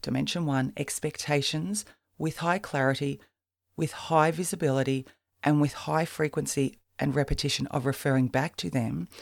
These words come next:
you are more likely to create an environment in which you can have interactions that will enhance that active participation in the learning. So dimension one, setting expectations. We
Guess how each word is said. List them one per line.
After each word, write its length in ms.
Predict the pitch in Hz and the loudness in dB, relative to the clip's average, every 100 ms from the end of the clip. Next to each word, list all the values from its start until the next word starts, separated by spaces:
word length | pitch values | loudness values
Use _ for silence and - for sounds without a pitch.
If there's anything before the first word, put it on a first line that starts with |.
| - - _ _ | -20 -20 _ _
you 140 | 165 | 2
are 120 | 156 151 | 4 4
more 300 | 160 165 170 | 4 4 4
likely 320 | 151 139 147 | 4 2 0
to 80 | 139 | -2
create 380 | - 143 131 | 0 2 2
an 80 | 135 | 2
environment 600 | 131 127 147 180 156 131 - _ _ _ | 0 0 0 0 0 -2 -4 _ _ _
in 240 | - 156 147 | 0 2 2
which 300 | 147 156 - | 2 0 -2
you 80 | 165 | -4
can 140 | 156 | -2
have 180 | 131 131 | 0 2
interactions 840 | 131 139 131 139 - 139 127 - - - _ | 0 0 0 0 0 2 2 0 -6 -18 _
that 140 | - - | -2 0
will 140 | 143 | 2
enhance 600 | 139 135 - 135 - - - _ - | 2 0 -2 -2 -2 -4 -8 _ -4
that 200 | 139 - | -2 -2
active 380 | 131 - - - | -4 -4 -8 -6
participation 760 | 143 - - - - 123 - | -6 -6 -8 -8 -8 -6 -6
in 80 | - | -4
the 100 | 123 | -4
learning. 360 | 123 107 - - _ _ _ _ _ - | -4 -6 -8 -12 _ _ _ _ _ 0
So 160 | 180 | 2
dimension 420 | 175 175 185 190 | 4 4 2 4
one, 300 | 151 147 190 | 6 6 6
setting 340 | 214 - 151 135 | 0 2 4 2
expectations. 920 | 135 - 139 - 135 135 165 202 - - _ _ _ | 0 -2 -4 -2 -2 -2 -4 -6 -8 -12 _ _ _
We 180 | 160 156 | 2 4